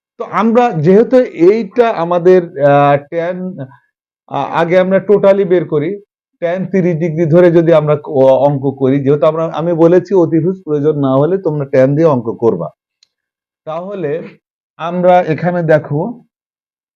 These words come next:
এবি সমান ফর্টি এইট। তো আমরা এখানে বিসি টোটালটা আগে বের করব, কেউ এই বিডি বের করব। কেউ যদি মনে করে, "না, আগে আমি বিসি বের করব," তাতেও কোনো সমস্যা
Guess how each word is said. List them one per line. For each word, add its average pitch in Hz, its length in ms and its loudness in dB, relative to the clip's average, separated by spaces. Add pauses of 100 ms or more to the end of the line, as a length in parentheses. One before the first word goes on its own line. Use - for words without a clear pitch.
(1300)
এবি 113 580 -4 (1300)
সমান 147 560 0 (140)
ফর্টি 147 480 2
এইট। 110 240 -2 (560)
তো 156 60 -16
আমরা 160 340 -2
এখানে 160 420 -2 (680)
বিসি 151 520 0
টোটালটা 175 520 2
আগে 120 180 2
বের 104 200 -2
করব, - 420 -16 (840)
কেউ 190 220 -2
এই 156 140 -6
বিডি 160 420 2
বের 135 220 2
করব। 107 260 -4
কেউ 214 220 2
যদি 202 240 0
মনে 185 240 0
করে, 180 200 0
"না, 175 100 0
আগে 160 320 2
আমি 170 160 0
বিসি 151 320 -4
বের 147 240 4
করব," 107 340 -4 (280)
তাতেও 160 260 -4
কোনো 151 220 -2
সমস্যা 143 540 -2